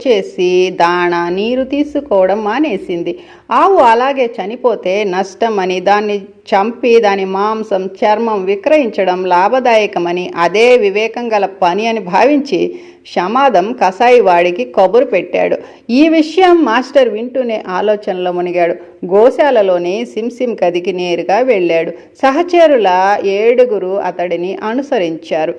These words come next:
వంగిపోయిన తలతో, సగం మూసుకున్న కళ్ళతో, కాంతి విహీనంగా, బిరుసుగా ఉన్న వెంట్రుకలతో, దయనీయమైన స్థితిలో కదలకుండా నిలబడి ఉంది సింసిం.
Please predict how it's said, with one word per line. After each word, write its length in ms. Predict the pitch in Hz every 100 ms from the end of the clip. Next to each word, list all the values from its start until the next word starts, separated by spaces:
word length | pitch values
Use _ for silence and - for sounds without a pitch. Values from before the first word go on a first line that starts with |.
| - _ _
వంగిపోయిన 760 | 196 254 339 349 330 277 285 277
తలతో, 640 | 254 208 208 202 190 190
సగం 480 | 190 196 185 190 185
మూసుకున్న 520 | 196 240 233 196 180
కళ్ళతో, 500 | 175 180 180 175 175
కాంతి 460 | 175 185 175 175 180
విహీనంగా, 1040 | 175 214 - 311 269 202 180 180 180 185 185 - _ 190
బిరుసుగా 840 | 190 285 349 359 359 320 311 311
ఉన్న 320 | 302 269 254
వెంట్రుకలతో, 920 | 233 226 233 233 233 233 233 226 196
దయనీయమైన 960 | 202 180 175 175 175 175 220 330 349 311
స్థితిలో 460 | - 247 240 202 190
కదలకుండా 960 | 190 185 208 233 247 220 190 180 175
నిలబడి 460 | 180 180 208 240 190
ఉంది 520 | 175 175 170 170 170 - - -
సింసిం. 640 | 320 392 - 247 185 165